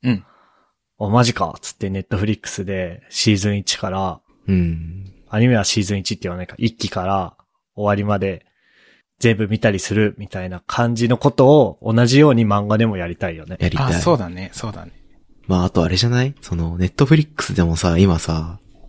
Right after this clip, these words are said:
Speaker 3: Netflix側が解決しようとしてるさ、その、アカウントの譲渡というか、貸し出しみたいな
Speaker 2: <laughs>
Speaker 3: のが、
Speaker 2: うん。
Speaker 3: あ、解決の目処が立たないから、漫画側で、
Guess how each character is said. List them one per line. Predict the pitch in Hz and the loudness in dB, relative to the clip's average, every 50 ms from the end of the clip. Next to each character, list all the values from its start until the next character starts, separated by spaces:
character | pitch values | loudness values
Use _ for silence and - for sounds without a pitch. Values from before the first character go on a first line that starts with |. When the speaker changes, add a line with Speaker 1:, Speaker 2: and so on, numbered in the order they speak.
| - - - - | -18 -16 -2 0
Speaker 3:
Netflix | - 180 - - - - 113 104 - - _ - - - 117 | 0 2 2 2 2 2 -2 -2 -2 -10 _ 0 2 2 4
側 | 110 110 107 104 | 6 4 4 4
が | - 104 | 2 0
解 | - - - 104 | 0 0 -2 2
決 | - 110 - - | 2 0 0 2
し | - - | 2 4
よ | 110 107 | 4 4
う | |
と | 101 - 98 | 4 4 0
し | - | 2
て | - | 0
る | 101 92 | -2 -2
さ、 | - - 92 78 76 82 _ _ _ _ _ _ _ _ _ _ _ | 0 0 0 0 -2 -4 _ _ _ _ _ _ _ _ _ _ _
そ | - - | -8 -4
の、 | 87 82 82 80 - - _ | -4 -2 -2 -4 -6 -4 _
ア | - 92 | 0 2
カ | - - 139 | 4 4 4
ウ | 143 139 | 4 4
ン | |
ト | 135 143 131 | 4 2 4
の | 127 127 | 4 4
譲 | 117 - 123 123 101 | 4 4 4 4 2
渡 | - - | 0 -4
と | _ - | _ -6
い | - - | -6 -4
う | - - | -6 -10
か、 | - - - - _ _ _ _ _ _ _ _ _ _ _ _ | -10 -12 -12 -12 _ _ _ _ _ _ _ _ _ _ _ _
貸 | - - - - | -4 0 0 2
し | - | 4
出 | 113 107 | 4 4
し | - - 104 | 4 4 2
み | 101 - | 2 2
た | - | 0
い | 82 | -2
な | - - 107 - - - 160 - - 131 110 _ - - - - - - - - - _ _ _ _ | 0 0 0 0 4 4 4 4 4 -2 -8 _ -18 -20 -20 -20 -20 -20 -20 -20 -20 _ _ _ _
Speaker 2:
<laughs> | |
Speaker 3:
の | 104 95 87 | 2 4 6
が、 | 85 82 80 - - - _ _ _ _ _ _ _ _ _ _ _ _ _ _ _ _ _ _ _ _ _ | 6 4 2 0 -6 -12 _ _ _ _ _ _ _ _ _ _ _ _ _ _ _ _ _ _ _ _ _
Speaker 2:
う | - | 0
ん。 | |
Speaker 3:
あ、 | - - _ _ _ _ _ _ _ _ _ _ _ _ _ _ _ _ _ _ _ | 0 0 _ _ _ _ _ _ _ _ _ _ _ _ _ _ _ _ _ _ _
解 | _ - 123 127 | _ 2 2 4
決 | - 139 131 - - 143 139 139 139 139 135 135 135 135 131 | 4 2 0 4 6 8 8 10 8 8 8 8 6 6 4
の | 135 135 | 4 4
目 | 143 135 | 4 4
処 | 127 | 4
が | 123 | 2
立 | 120 135 | 0 0
た | - 135 | 0 2
な | 131 139 | 4 4
い | 131 | 4
か | - - 127 | 4 4 4
ら、 | 127 120 113 92 82 - - - | 6 6 4 4 2 -2 -4 0
漫 | 95 95 95 | 2 2 4
画 | 101 104 98 | 4 4 4
側 | 98 95 92 92 | 4 4 4 4
で、 | 92 92 82 - - - | 4 4 2 2 -2 -8